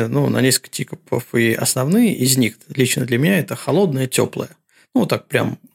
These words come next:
максимально укрупнённое. Исходя из этого, я подбираю плёнки под задачи. Например, на тех же Лафатены я брал именно холодную плёнку. И когда сканировал, ну, естественно, убираешь цвет, э,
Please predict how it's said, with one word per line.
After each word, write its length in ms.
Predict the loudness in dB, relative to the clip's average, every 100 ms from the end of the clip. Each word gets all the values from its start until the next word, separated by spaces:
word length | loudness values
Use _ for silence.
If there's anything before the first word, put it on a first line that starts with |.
| -6
максимально 680 | 0 2 0 0 0 2 0
укрупнённое. 760 | -2 -6 -2 0 0 -2 -6 -14 -20 -20 -6 -2
Исходя 360 | -2 2 2
из 120 | 2 2
этого, 280 | 0 0
я 440 | 0 0 0 0 -2 _ -4
подбираю 600 | -4 -2 0 0 0 -4 _
плёнки 540 | -2 2 2 0 0 -2
под 340 | 0 0 0
задачи. 480 | 0 0 -2 -4 -6
Например, 320 | -6 -2 -2
на 120 | 0
тех 160 | 0 0
же 80 | 0
Лафатены 460 | 0 -2 2 2 4
я 100 | 0
брал 280 | 0 2 2
именно 240 | 2 0
холодную 460 | 0 2 2 0 -4
плёнку. 360 | -10 -12 -14 _ _ _ -20 -14 -12 -6
И 100 | -4
когда 180 | 0 0
сканировал, 960 | 0 2 4 4 4 2 2 2 2 2 0 2
ну, 120 | 2
естественно, 500 | 2 2 0 0 -2
убираешь 520 | 0 0 0 0 -2 -4
цвет, 560 | 0 2 0 -2 -8 -2
э, 420 | 0 0 0